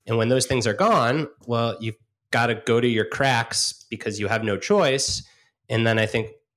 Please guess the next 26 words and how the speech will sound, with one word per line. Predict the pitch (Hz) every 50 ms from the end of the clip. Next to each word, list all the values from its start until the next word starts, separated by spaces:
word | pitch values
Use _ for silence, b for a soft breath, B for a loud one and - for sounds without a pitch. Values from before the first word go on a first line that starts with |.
| _ _ -
some | - - 143 135 143 139
people | - 139 135 135 143 120 113 214 202 - - _ -
turned | - 135 127 123 123 123 123 - - -
toward | - 131 120 120 113 113 107 110 -
substance | - 120 113 - - 123 123 - 123
abuse, | 113 117 131 165 - - -
which | 113 110 -
sadly | - 117 113 117 113 113 117 113 110 110
has | 107 110 101
gone | - - 107 101 101 104
way | 107 107 110 110
up | 107 107 113 - -
in | 104
the | 104 104
midst | 104 101 - - -
of | 98
the | 98
pandemic. | - - 104 101 98 95 92 95 120 151 180 - - - _ _ _ _ _ _ _ _ -
And | 127 131
I | 123
think | - 131 127
for | - - 117
other | 120 170 226 254 220
people, | - - 120 113 - 110 117 135 151 147 - - - -
it | 123 123 - -
was | 127 123 123 123 123 123 123 123 120 120 - - - _